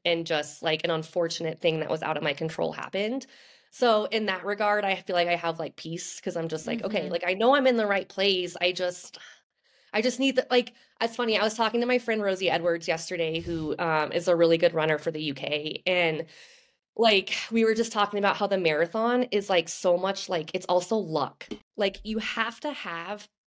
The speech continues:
Speaker 1: everything line up regardless of how you train for it.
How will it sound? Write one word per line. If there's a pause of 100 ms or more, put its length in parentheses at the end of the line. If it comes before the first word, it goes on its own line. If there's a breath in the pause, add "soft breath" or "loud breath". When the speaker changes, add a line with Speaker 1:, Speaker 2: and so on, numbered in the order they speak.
Speaker 1:
everything
line
up
regardless
of
how
you
train
for
it.